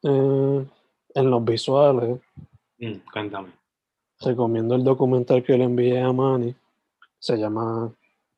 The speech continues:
Speaker 1: Legendary Nights, The Tale of Gatti Ward. Es sobre la trilogía de peleas de boxeo de Arturo Gatti y Mickey Ward.
Speaker 2: Sí, sí.
Speaker 1: Em, además de eso,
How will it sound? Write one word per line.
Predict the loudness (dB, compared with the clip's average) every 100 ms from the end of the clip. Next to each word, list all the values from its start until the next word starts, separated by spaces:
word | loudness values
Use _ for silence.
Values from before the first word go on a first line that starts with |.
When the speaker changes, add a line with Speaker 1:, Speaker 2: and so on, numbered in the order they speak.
| -6
Speaker 1:
Legendary | -2 0 0 2 2 2
Nights, | 0 -4 -6 -12 -18 _ _ -4
The | -4
Tale | -2 -6
of | -2 -2 0
Gatti | 0 0
Ward. | 0 0 0 -2 -6 -12 _ _ _ _ _ _ _ _ _
Es | -4
sobre | -2 -2
la | 0 0
trilogía | 0 0 0 -4 -2
de | -2
peleas | -2 -2 -2 -2
de |
boxeo | -4 -6 -8 -8 -4
de | -4 -4 -8 -12 _
Arturo | -8 -6 -4 -4 -2
Gatti | -2 -2
y | -4 -6 -4 -4
Mickey | -4 -6 -4
Ward. | -2 -2 -4 -8 _ _ _ _ _
Speaker 2:
Sí, | -8 -8
sí. | -6 -10 -12 _ _ _ _ _ -8
Speaker 1:
Em, | -4 -4 -4 -6 -8 -10 -12 _ _ _ _ _ _ _ _ _ _ _ _ _ _ -20 -8
además | -6 -4 -4
de | 0 2 2
eso, | 0 0 -2 -2